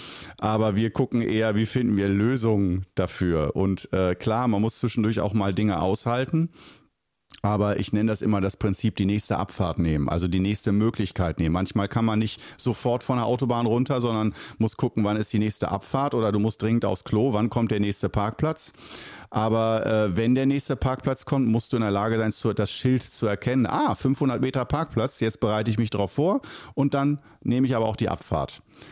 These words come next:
und, äh, nutze die Chance, dann auch das Lebenssystem zu erneuern.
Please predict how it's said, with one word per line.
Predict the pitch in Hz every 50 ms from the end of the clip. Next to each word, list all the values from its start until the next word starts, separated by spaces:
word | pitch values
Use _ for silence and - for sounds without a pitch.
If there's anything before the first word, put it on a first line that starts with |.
| - - -
und, | - 110 107 104 101 - - -
äh, | - 101 98 95 95 92
nutze | 107 120 127 - - - 110
die | 85 85
Chance, | 80 - - 85 78 71 71 69 - -
dann | - 82 71
auch | 67 73 78
das | - 92 - -
Lebenssystem | 95 95 95 92 - - 90 - - - 90 87 85
zu | - - 87
erneuern. | 85 87 90 90 87 82 73 69 -